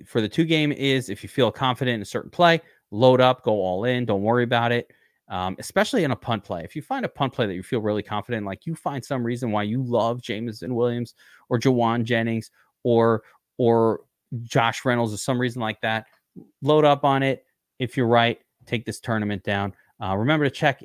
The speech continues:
into the D F S Army YouTube channel here. We'll have tournament tactics with the whole crew one last time for one more two-game slate set up for Friday afternoon. And, of course, I will be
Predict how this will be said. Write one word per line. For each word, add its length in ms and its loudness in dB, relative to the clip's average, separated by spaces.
into 600 -2
the 140 -4
D 140 0
F 80 0
S 80 -6
Army 200 0
YouTube 180 -2
channel 280 -2
here. 200 2
We'll 120 -4
have 240 -6
tournament 300 0
tactics 520 -4
with 160 -2
the 80 -6
whole 540 0
crew 520 2
one 380 2
last 540 -4
time 540 -2
for 180 0
one 280 0
more 240 0
two-game 480 -4
slate 380 0
set 220 -4
up 120 -2
for 100 -6
Friday 340 -4
afternoon. 600 0
And, 160 0
of 120 -6
course, 300 2
I 140 0
will 140 0
be 340 -2